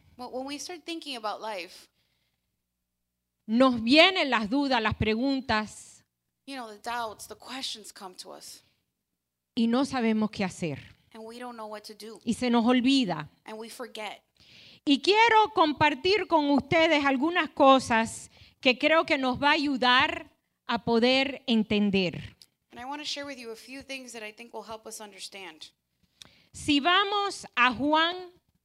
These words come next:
Speaker 1: If we go to John fifteen,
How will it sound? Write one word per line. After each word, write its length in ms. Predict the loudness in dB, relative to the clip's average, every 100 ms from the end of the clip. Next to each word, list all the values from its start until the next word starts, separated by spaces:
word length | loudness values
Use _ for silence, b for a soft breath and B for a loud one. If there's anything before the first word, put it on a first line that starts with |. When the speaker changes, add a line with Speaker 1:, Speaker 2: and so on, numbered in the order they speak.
| _ _ _ -20 -20 _ _ _
Speaker 1:
If 80 | -16
we 60 | -14
go 120 | -10 -10
to 60 |
John 480 | -10 -8 -8 -10 -14 _ _ _ _ _ _
fifteen, 720 | -14 -12 -14 -16 -14 -14 -18